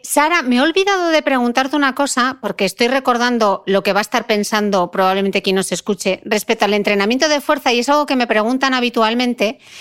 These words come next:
y, y me dicen, "Cris, es que yo ya hago yoga,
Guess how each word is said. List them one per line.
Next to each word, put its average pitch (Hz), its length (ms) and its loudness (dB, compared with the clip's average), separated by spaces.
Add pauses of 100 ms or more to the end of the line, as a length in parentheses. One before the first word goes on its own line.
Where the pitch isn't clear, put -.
(340)
y, 196 460 -4
y 233 80 0
me 220 140 2
dicen, 196 380 0 (640)
"Cris, 359 280 2
es 359 120 -2
que 339 180 2
yo 381 120 2
ya 349 380 2
hago 294 360 2 (220)
yoga, 269 580 2